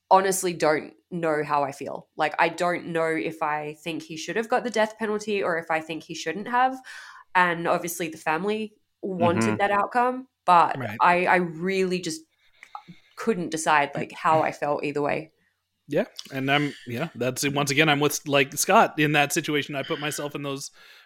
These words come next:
Speaker 3: parent shoes, and somebody, you know, I send my kid to school and they get murdered by somebody. Um, I, you know, all, all this talk of me trying to be, er, you know,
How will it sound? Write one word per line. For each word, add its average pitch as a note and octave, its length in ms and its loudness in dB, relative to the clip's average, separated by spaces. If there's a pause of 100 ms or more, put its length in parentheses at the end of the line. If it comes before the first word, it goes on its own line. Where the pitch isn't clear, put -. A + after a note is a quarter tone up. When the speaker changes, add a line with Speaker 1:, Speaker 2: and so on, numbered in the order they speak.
(100)
Speaker 3:
parent E3 340 0
shoes, F#3+ 320 2
and C#3 320 -6 (560)
somebody, E3+ 400 4
you D3 260 -2
know, B2+ 260 -4
I C#3 100 -4
send E3 200 4
my D3 120 4
kid D3+ 220 2
to C#3+ 80 -2
school E3 340 4
and C#3 100 0
they B2+ 100 0
get B2+ 180 -2 (100)
murdered D3 440 0
by E3 120 6
somebody. F#3+ 580 0
Um, D#3+ 720 2 (600)
I, D3+ 140 4
you D3+ 340 4
know, C3+ 60 2
all, D#3+ 240 6
all D#3+ 180 6
this D#3+ 360 2 (120)
talk E3 280 4
of D3 80 0
me D3 180 0
trying D#3 260 2
to D3 60 -4
be, D3 480 0
er, D#3+ 140 4
you D#3+ 180 4
know, D#3 220 2